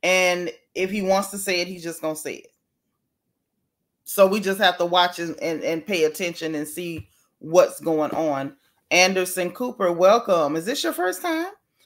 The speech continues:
Say, "I honestly would hate to see Robin on lo-, ha-, hate to lose Robin on this show. She gets a lot of slack for being Giselle's friend, but Robin is decent in my opinion." Welcome, welcome, welcome. Y'all welcome Anderson Cooper.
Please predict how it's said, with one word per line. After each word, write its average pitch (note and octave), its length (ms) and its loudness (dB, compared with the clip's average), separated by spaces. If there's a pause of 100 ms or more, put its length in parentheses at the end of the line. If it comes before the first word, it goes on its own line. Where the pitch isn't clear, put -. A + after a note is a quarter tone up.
Say, G#3+ 120 0
"I A3+ 240 6
honestly C4 260 0
would A#3 140 0
hate A3+ 160 -2
to - 60 -8
see A3+ 160 -8
Robin G#3+ 420 2
on F#3+ 380 -2 (140)
lo-, F#3+ 380 -4 (260)
ha-, G3+ 260 -4
hate G#3 260 -4
to G3 80 -4
lose G3 280 -4
Robin F#3+ 300 4
on E3+ 140 -2
this D#3+ 140 -4
show. A3 420 -2 (220)
She - 160 -8
gets G#3 220 -2
a G3 80 4
lot F#3+ 240 4
of F#3 100 2
slack F#3+ 320 2
for G3 100 -6
being F#3 240 -4
Giselle's E3+ 380 -2
friend, G3+ 440 -2 (680)
but E3 240 6
Robin F3+ 340 6
is E3 180 -6
decent F3+ 360 -6
in E3 100 -2
my D#3 200 2
opinion." D3+ 500 -6 (160)
Welcome, A3+ 500 -2
welcome, G#3+ 360 0
welcome. F#3+ 340 0
Y'all G3+ 280 2
welcome A#3 380 -4
Anderson G3+ 520 -4
Cooper. A#3 380 -14